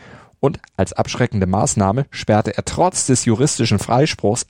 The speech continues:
alle an dem Fix beteiligten Spieler bis an ihr Lebensende für Einsätze in der höchsten amerikanischen Spielklasse und im gesamten organisierten Profibereich.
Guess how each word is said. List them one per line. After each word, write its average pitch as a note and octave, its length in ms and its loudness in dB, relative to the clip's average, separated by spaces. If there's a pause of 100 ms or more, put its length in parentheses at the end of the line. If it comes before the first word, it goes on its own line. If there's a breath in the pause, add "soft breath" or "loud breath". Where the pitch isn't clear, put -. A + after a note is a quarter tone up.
alle D#3 360 2
an A#2+ 120 2
dem A2 160 2
Fix - 360 -4
beteiligten A2 640 0
Spieler G#2+ 380 2 (380 loud breath)
bis D3+ 220 4
an A#2+ 220 0
ihr B2+ 140 2
Lebensende G#2 680 2
für - 260 -2
Einsätze G2 680 0 (200 soft breath)
in F#2+ 220 0
der F2 260 2 (120)
höchsten F#2+ 500 -2 (420)
amerikanischen F#2 680 -2
Spielklasse G2 760 0
und - 260 -2
im - 160 -2
gesamten G2 580 -2
organisierten F#2 680 0
Profibereich. - 640 -10